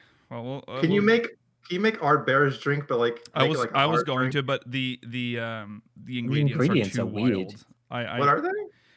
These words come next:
Speaker 1: Well, we'll get to it. Um,
Speaker 2: Okay.
Speaker 1: here's
Speaker 2: Oh,
Speaker 1: gi-,
Speaker 2: have you? Okay.
Speaker 1: here's giant beaver, <laughs> giant beaver croquettes. Um, that's
Speaker 2: All right.
Speaker 1: cute. The thing is,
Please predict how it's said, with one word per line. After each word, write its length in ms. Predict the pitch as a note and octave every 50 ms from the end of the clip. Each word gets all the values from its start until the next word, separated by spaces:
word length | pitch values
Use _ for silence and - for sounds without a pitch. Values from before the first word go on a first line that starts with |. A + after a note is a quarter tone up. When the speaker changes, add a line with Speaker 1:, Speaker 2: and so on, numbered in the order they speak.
| _ -
Speaker 1:
Well, 100 | D3+ E3
we'll 120 | F3 E3+
get 240 | D3+ D3+ E3+ D#3 -
to 160 | - A#2+ G2
it. 140 | F#2 F2 - _ _ - B2
Um, 380 | B2+ C3 C3+ C3+ C3+ C3 C3 -
Speaker 2:
Okay. 160 | G2+ - -
Speaker 1:
here's 300 | F#3 F3+ G3 G3+ - - - - C3+
Speaker 2:
Oh, 80 | D3 -
Speaker 1:
gi-, 60 | E3
Speaker 2:
have 160 | E3 B2 A2+ - G2
you? 80 | F#2+ G2+
Okay. 160 | A#2 - A2 F#2+ - _ _ _
Speaker 1:
here's 280 | - E3 F#3 G3 - C3+
giant 600 | A#2+ - D#3 D#3+ E3 G3+ A3+ A#3 D#3+ B2 A2+ -
beaver, 300 | D3+ F3+ F#3+ F#3 E3+ - - - - - _ _ _
<laughs> 400 | _ - - - - - - B2+
giant 580 | A#2 A#2+ C3+ F3 G3+ B3 C4+ C#4+ B3 D3+ B2 A2+
beaver 320 | E3 F3+ G3+ F#3 F#3+ F#3+
croquettes. 840 | - - F#3 F3 - - E3+ C#3 A#2 - _ - - - - - _ _ _ _ -
Um, 800 | - C3 C#3 B2+ C3 C3 C3 C3 C3 C3 C3 B2+ B2+ B2 B2 A#2+ - - - _ _ _ _ - - _ _ _ _ _ _ _ _ _ _ _ _ _ _ _ _ _ _ _ _ _ _ _ _ _ _ _ _ _ _ - B2+ A#2 A#2 - _ _ _ -
that's 460 | C3+ B2 D3 E3+ - - - - -
Speaker 2:
All 60 | G2 F#2+
right. 80 | G2 A2+
Speaker 1:
cute. 260 | C#3 D3 E3+ F3+ - _ _ -
The 120 | C3+ D3
thing 200 | - G3+ G#3 G3+
is, 400 | E3+ C#3+ C3 B2 B2 - - -